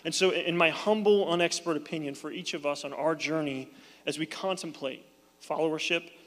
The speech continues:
this is the most important moment in the history of the world. This is the, this is the moment our Savior chooses to surrender to the plan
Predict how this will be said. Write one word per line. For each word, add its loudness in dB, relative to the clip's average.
this 0
is -4
the 0
most 2
important -6
moment -4
in -12
the -12
history -10
of -8
the -10
world. -14
This 2
is -4
the, 4
this 0
is -4
the 2
moment 4
our 0
Savior 0
chooses -2
to 0
surrender 0
to -6
the -4
plan -2